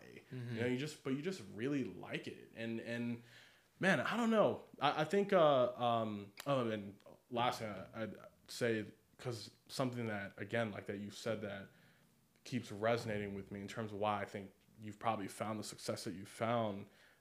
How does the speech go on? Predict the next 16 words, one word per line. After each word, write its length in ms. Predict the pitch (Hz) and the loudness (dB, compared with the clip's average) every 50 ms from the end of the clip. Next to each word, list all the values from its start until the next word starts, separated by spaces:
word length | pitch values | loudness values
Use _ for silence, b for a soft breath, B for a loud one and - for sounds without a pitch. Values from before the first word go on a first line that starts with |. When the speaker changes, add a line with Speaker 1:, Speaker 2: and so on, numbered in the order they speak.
| b b - | b b 2
Speaker 2:
um, 640 | 113 110 107 107 104 101 101 98 104 110 107 104 - _ _ _ _ _ _ _ _ _ _ _ _ _ _ _ - | 2 4 4 4 2 0 -2 -4 -8 -8 -10 -12 -14 _ _ _ _ _ _ _ _ _ _ _ _ _ _ _ -6
uh, 200 | 113 110 107 - - | -4 -4 -4 -2 0
of, 200 | 123 117 113 113 - 123 | -2 -2 -2 -4 -6 -6
in 100 | 117 113 | -6 -4
terms 220 | - 123 120 110 | -4 -4 -6 -6
of 100 | 104 104 | -6 -6
you 120 | 107 107 | -6 -6
just 200 | 101 104 101 - | -6 -6 -8 -6
realizing, 460 | 113 110 107 101 101 101 98 107 101 98 | -4 -2 -2 0 -2 -4 -4 -6 -8 -10
like, 320 | 95 92 95 95 - - _ _ _ _ _ _ _ _ _ _ _ _ _ - _ _ _ - | -10 -12 -14 -14 -16 -20 _ _ _ _ _ _ _ _ _ _ _ _ _ -20 _ _ _ -10
you 80 | 113 107 | -8 -8
know, 140 | 92 85 78 71 110 - - | -8 -8 -10 -12 -16 -10 -6
this 160 | - 120 117 | -4 -4 -4
could 160 | - - 110 98 | -4 -4 -4 -4
be 100 | 110 107 | -4 -4
cool, 480 | - - 135 135 135 135 127 127 127 | -2 0 2 4 4 4 2 0 -2